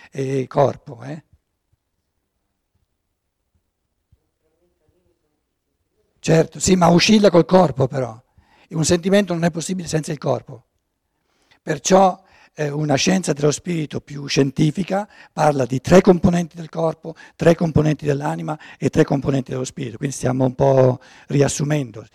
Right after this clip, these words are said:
stiamo semplificando le cose. Allora, l'unità di percezione a livello corporeo, noi la chiamiamo percezione.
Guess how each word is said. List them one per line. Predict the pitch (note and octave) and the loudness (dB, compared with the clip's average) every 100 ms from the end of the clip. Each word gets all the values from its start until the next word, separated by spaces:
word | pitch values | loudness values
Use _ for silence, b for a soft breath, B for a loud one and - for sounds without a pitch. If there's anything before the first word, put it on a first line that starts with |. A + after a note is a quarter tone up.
| b | b
stiamo | - D3+ C#3 | -16 -16 -14
semplificando | D3+ C#3+ D3 D3 D#3+ C3+ | -16 -14 -14 -10 -8 -8
le | A#2+ | -12
cose. | C#3 A#2 A2 B2+ b b b b b b - | -14 -20 -20 -20 b b b b b b 0
Allora, | F3 D3+ A2 - _ b b b b _ - | 2 2 -2 -12 _ b b b b _ 2
l'unità | F3 A3 A3+ A#3+ | 6 8 8 6
di | B3+ | 6
percezione | G3+ G3+ - F#3 - F3+ D3 A2+ G2+ - _ _ _ _ _ _ _ _ _ _ _ _ _ _ _ | 6 6 6 2 6 6 6 2 -10 -14 _ _ _ _ _ _ _ _ _ _ _ _ _ _ _
a | - | 2
livello | D#3+ D#3+ F3 E3+ E3 D#3+ D3+ D3+ - | 4 8 8 10 10 10 8 6 2
corporeo, | D3+ C#3 F3 G#3 A3+ B3+ C#4+ C4+ - _ b b b b _ _ _ _ _ | 2 6 8 10 10 8 8 4 -4 _ b b b b _ _ _ _ _
noi | C#3+ D3 | -4 -2
la | C3 | -2
chiamiamo | - B2 C3+ E3+ - | -4 -6 -4 -6 -6
percezione. | - A#2 A2 - F3 D3+ F#2+ | -8 -8 -8 2 4 4 0